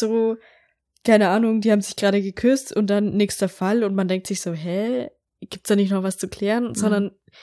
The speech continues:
Speaker 2: das haben die mit reingenommen in den Fall. Also das haben die
Speaker 1: Ja,
Speaker 2: wirklich
Speaker 1: genau.
Speaker 2: sehr gut gemacht.
Speaker 1: Ja, und auch, auch die Fälle haben halt dann auch, also die, die spielen immer damit rein, was jetzt halt
Speaker 2: Ja.
Speaker 1: auch als, äh,
Speaker 2: Ja.
Speaker 1: Haupthandlung so noch passieren muss,
Speaker 2: Ja.
Speaker 1: dass das irgendwie zusammenpasst, so.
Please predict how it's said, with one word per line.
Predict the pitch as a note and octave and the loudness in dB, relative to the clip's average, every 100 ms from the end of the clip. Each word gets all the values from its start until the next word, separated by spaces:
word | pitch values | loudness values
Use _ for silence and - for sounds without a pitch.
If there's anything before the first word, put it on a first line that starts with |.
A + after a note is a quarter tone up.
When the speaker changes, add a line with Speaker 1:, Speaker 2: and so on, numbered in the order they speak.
| - _ _ _ | -20 _ _ _
Speaker 2:
das | A3 - G#3 | -16 -6 0
haben | A3+ A#3 | 2 4
die | |
mit | G#3+ G3 | 2 0
reingenommen | F3+ G#3+ G3+ F#3 | 0 0 0 -2
in | F3 | -4
den | F#3 | -6
Fall. | - F#3 | -4 0
Also | F3 F#3+ | 0 0
das | G3 A3 | -4 -2
haben | |
die | A3+ | 0
Speaker 1:
Ja, | G#3 | 2
Speaker 2:
wirklich | G3 | 0
Speaker 1:
genau. | F#3 | -2
Speaker 2:
sehr | F3+ | -4
gut | F3+ F3 | -6 -8
gemacht. | F#3 F3+ F3+ - | -8 -8 -10 0
Speaker 1:
Ja, | G#3+ | 2
und | A3 | 4
auch, | G#3+ - | 2 -2
auch | G#3 | -4
die | - | -2
Fälle | G3 A3 A3 G#3+ G3 | -2 2 2 2 0
haben | G3 | -2
halt | F#3+ F#3 | -2 -2
dann | F3+ | 0
auch, | G3 - - _ _ _ _ - _ - | -2 -4 -16 _ _ _ _ -20 _ 0
also | G3 G#3 | 0 2
die, | G#3+ - | -2 0
die | G#3+ | 0
spielen | - B3 B3+ | 2 2 2
immer | G#3+ G#3+ | 2 2
damit | G3 G3 F#3 | 2 0 -2
rein, | F3+ G3 A3 | -2 0 0
was | G3+ G3+ | 0 -2
jetzt | F#3+ | -2
halt | A#3 | 2
Speaker 2:
Ja. | A3+ G3+ | 2 2
Speaker 1:
auch | |
als, | F#3+ F3+ - - | -2 -4 -6 -6
äh, | - | -6
Speaker 2:
Ja. | F3+ | -6
Speaker 1:
Haupthandlung | F#3+ G3 - F#3+ E3+ F3 E3+ | -4 -6 -4 -6 -6 -10 -8
so | F3 | -8
noch | E3+ F3 - _ | -8 -12 -16 _
passieren | A3+ G#3 G#3+ G#3+ | -4 -2 0 0
muss, | F3 G3+ - - | -2 -6 -8 -10
Speaker 2:
Ja. | - G#3+ | -6 -2
Speaker 1:
dass | G3 G3+ | -2 -2
das | F#3+ | -4
irgendwie | G3+ G3+ F#3+ | -2 -2 -2
zusammenpasst, | - F#3 G3+ G3+ E3+ E3 - | -6 -4 -4 -6 -8 -10 -12
so. | F3 E3+ | -12 -12